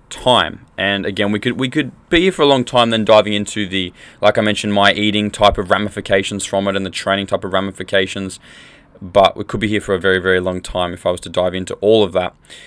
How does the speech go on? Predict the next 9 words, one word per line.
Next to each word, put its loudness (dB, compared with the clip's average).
I 6
wanted 4
this -2
to -6
be 2
a 2
little 0
starting 6
point 2